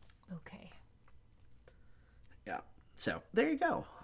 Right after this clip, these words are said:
Speaker 2: Um, our favorite ports. Let us know what ports we missed. Like, obviously, we haven't done
Speaker 1: Yeah, we
Speaker 2: Australia or Panama Canal or
Speaker 1: Northern
Speaker 2: Northern
Speaker 1: Europe.
Speaker 2: Europe. So those are the, the three big blind spots, I feel, in our, in Hawaii.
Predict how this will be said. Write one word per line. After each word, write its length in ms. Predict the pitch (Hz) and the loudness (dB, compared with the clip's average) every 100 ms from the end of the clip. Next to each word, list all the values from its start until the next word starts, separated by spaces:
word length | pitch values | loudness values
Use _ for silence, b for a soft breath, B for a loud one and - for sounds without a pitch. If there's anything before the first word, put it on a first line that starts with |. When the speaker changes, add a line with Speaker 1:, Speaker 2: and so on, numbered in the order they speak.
| - | 0
Speaker 2:
Um, 420 | 123 143 147 139 | 4 6 6 4
our 120 | 156 | 4
favorite 280 | 151 180 - | 6 4 6
ports. 300 | - 165 - | 4 2 4
Let 200 | 135 151 | 8 10
us 180 | 247 - | 10 8
know 260 | 165 165 170 | 10 12 12
what 460 | 151 139 143 143 - | 12 10 10 6 2
ports 380 | 147 156 - | 4 4 6
we 80 | 131 | 6
missed. 640 | 123 156 - - - - - b - | 8 8 6 4 0 0 -10 b 2
Like, 140 | 123 117 | 2 6
obviously, 580 | 123 147 156 - 156 156 | 8 8 8 8 8 8
we 180 | 151 147 | 10 8
haven't 280 | 143 147 | 6 6
done 140 | 143 147 | 6 8
Speaker 1:
Yeah, 100 | - | 8
we 80 | 165 | 6
Speaker 2:
Australia 480 | 147 165 180 101 73 | 8 10 10 8 6
or 100 | 107 | 4
Panama 440 | - 135 143 139 | 6 6 8 8
Canal 560 | 143 131 127 135 107 90 | 8 4 4 4 6 4
or 360 | 104 113 110 107 B - | 6 6 6 2 B -4
Speaker 1:
Northern 380 | 170 170 127 135 | 0 4 10 12
Speaker 2:
Northern 360 | 143 147 147 | 12 12 12
Speaker 1:
Europe. 20 | |
Speaker 2:
Europe. 320 | 220 156 76 - - b b | 12 10 8 -2 -16 b b
So 400 | - 156 143 135 | 6 10 12 12
those 280 | 135 143 156 | 12 10 12
are 120 | 165 | 12
the, 280 | 151 139 120 | 12 12 10
the 200 | 101 117 | 8 2
three 420 | 117 - 143 139 | 0 4 8 10
big 360 | 131 127 117 104 | 10 10 8 6
blind 320 | 101 110 131 | 4 4 4
spots, 460 | 135 135 135 143 - | 4 6 6 4 2
I 60 | 135 | 0
feel, 420 | - 139 196 233 | 6 6 8 4
in 140 | 135 | 4
our, 160 | 127 123 | 4 6
in 140 | 135 | 4
Hawaii. 480 | 127 127 113 131 180 | 6 6 6 4 2